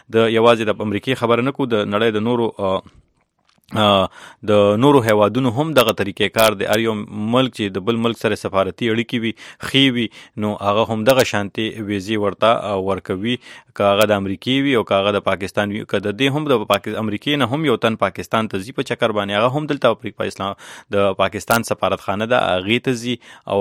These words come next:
هغوی ورته بیا هغه شانتي ګوري، که دې واقعي چکر لځي، که نه څه لځي، نو هغه شانتي ورته ویزه ورکوي. دغه شانتي نورو هیوادونو هم دغه طریقې کار دی. او دا خبره هم زه بار بار اوریدونکو ته کوم، آه، کوم اوریدونکي چې دا وخت یې مونږ اوري،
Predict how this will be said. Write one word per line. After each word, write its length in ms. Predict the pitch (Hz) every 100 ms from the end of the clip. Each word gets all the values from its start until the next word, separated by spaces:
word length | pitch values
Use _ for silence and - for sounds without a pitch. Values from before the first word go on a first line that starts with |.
| 98
هغوی 260 | 98 110 110
ورته 240 | 101 101 92
بیا 160 | 107 117 - -
هغه 240 | 110 110 107
شانتي 460 | 107 101 92 113 117
ګوري، 520 | 104 98 113 123 113
که 160 | -
دې 180 | 92 110 104
واقعي 220 | 95 -
چکر 260 | 127 135 139
لځي، 280 | 135 127 123
که 60 | 107
نه 80 |
څه 140 | 101 - 110
لځي، 180 | 98 98
نو 80 |
هغه 160 | 104 104
شانتي 300 | 95 95 85
ورته 160 | 90 95
ویزه 180 | 92
ورکوي. 180 | 98 107
دغه 200 | 107 131
شانتي 300 | 127 120 110
نورو 220 | 107 120
هیوادونو 460 | 110 101 98 95 113
هم 180 | 104 113
دغه 160 | 104
طریقې 360 | 101 98 98 98 -
کار 140 | 95
دی. 100 | 90 90 - - -
او 60 | 101
دا 160 | 101 131
خبره 320 | 135 127 135
هم 180 | 127 156
زه 140 | 135
بار 220 | 113 123
بار 200 | 117 110
اوریدونکو 480 | 101 101 101 123 113
ته 120 | 101
کوم، 340 | 95 104 120 127
آه، 120 | 107 95
کوم 200 | 107 104
اوریدونکي 380 | 98 98 107
چې 80 | 101
دا 160 | 98 101
وخت 160 | 98 -
یې 40 |
مونږ 160 | 98 101
اوري، 360 | 98 127 117